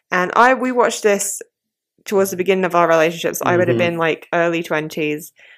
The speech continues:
Speaker 1: and I remember being curled up in your side,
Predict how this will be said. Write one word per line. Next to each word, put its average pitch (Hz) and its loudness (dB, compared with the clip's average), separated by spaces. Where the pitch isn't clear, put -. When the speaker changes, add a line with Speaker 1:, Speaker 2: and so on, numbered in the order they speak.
Speaker 1:
and 185 -2
I 190 2
remember 190 -2
being 175 0
curled 190 2
up 175 -2
in 185 -6
your 170 -6
side, 165 -2